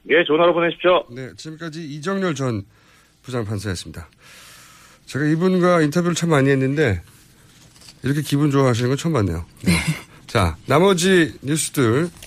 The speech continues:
Speaker 2: 많으니까 짚어볼까요?
Speaker 3: 네, 청와대 압수수색은 무산됐습니다. 서울행정법원은 어제 청와대 압수수색을 막는 청와대 처분을 취소해달라라는 특검에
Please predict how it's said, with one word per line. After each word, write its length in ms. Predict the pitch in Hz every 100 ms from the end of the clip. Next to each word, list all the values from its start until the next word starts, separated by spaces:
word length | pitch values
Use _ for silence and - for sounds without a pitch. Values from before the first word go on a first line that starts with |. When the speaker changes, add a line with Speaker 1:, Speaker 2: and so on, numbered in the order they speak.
| -
Speaker 2:
많으니까 500 | 120 123 143 131 123
짚어볼까요? 880 | 110 - 135 113 - - 110 120 143 147 - - - - - -
Speaker 3:
네, 220 | 190 196 185
청와대 360 | - 320 311
압수수색은 560 | 185 - 202 - 214 208
무산됐습니다. 880 | 170 226 208 185 - 170 156 165 160
서울행정법원은 1000 | - 254 254 254 240 226 202 196 196 190
어제 420 | 160 156 175 156 - - -
청와대 300 | - 240 214
압수수색을 560 | 147 - 214 214 190 190
막는 460 | 165 170 175 180
청와대 300 | 175 262 247
처분을 400 | 233 220 196 180
취소해달라라는 1040 | - 269 262 262 196 165 160 147 - 165 165
특검에 560 | - - 180 185 160